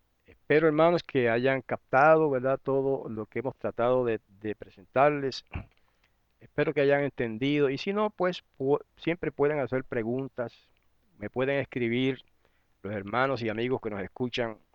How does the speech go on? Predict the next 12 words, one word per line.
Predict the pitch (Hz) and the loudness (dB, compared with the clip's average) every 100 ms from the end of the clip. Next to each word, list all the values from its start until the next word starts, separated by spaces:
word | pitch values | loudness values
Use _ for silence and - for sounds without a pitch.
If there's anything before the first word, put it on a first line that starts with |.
| _ _ _ _ - | _ _ _ _ -12
nos | 131 | -10
pueden, | - 165 170 165 | -2 0 0 -4
me | - 123 | -2 0
pueden | 135 156 | 2 0
escribir | 160 - 139 156 123 - | 0 -2 0 0 -2 -2
a | 131 143 - _ _ _ | 2 2 2 _ _ _
Hebraica, | 123 117 131 151 143 123 127 - | -2 2 4 4 2 -2 -4 -6
con | - 107 | -8 -4
H | 120 - | -4 -2
al | 127 | -4
principio, | 127 123 - 120 104 - | -4 -6 -6 -4 -4 -2
Hebraica, | 120 120 117 110 117 139 147 143 - 139 135 | 0 2 0 0 2 4 2 -2 0 2 2